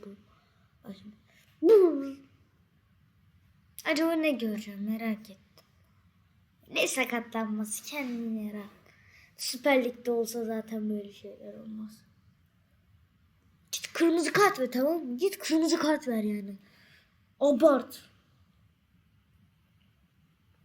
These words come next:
Yoruldum ya. Dur, gönder lan şunu.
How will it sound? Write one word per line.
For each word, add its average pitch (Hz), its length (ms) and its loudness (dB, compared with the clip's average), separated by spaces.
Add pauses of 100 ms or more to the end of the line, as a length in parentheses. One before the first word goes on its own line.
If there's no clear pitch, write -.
(1500)
Yoruldum 240 600 -2
ya. 220 320 -2 (4000)
Dur, 240 80 -2
gönder 254 380 2
lan 233 220 -2
şunu. 214 320 -10